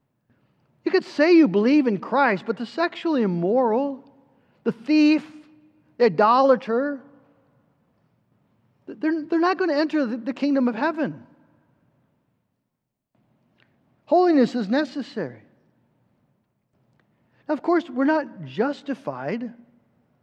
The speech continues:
by our works. We're not saved by our holiness, our obedience.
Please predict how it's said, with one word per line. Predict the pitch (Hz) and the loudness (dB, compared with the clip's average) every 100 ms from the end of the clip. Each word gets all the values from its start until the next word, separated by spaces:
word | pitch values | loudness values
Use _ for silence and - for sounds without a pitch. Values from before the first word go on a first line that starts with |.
| _ _ | _ _
by | 196 190 | 0 2
our | 190 190 175 156 - - _ _ _ _ _ | 0 2 0 -2 -10 -20 _ _ _ _ _
works. | 143 165 269 - - - - - _ _ _ _ _ _ _ | -2 0 0 -6 -20 -20 -20 -20 _ _ _ _ _ _ _
We're | 208 | -4
not | 233 | -4
saved | - - 220 220 262 285 262 - | -6 -4 2 4 4 2 0 -2
by | 185 190 196 | 2 2 4
our | 180 214 214 | 2 4 2
holiness, | 208 - 208 196 208 220 | -2 -4 -2 0 -2 -4
our | 151 208 | 0 2
obedience. | 226 165 202 202 208 269 262 - | 2 0 -2 0 0 -2 -6 -12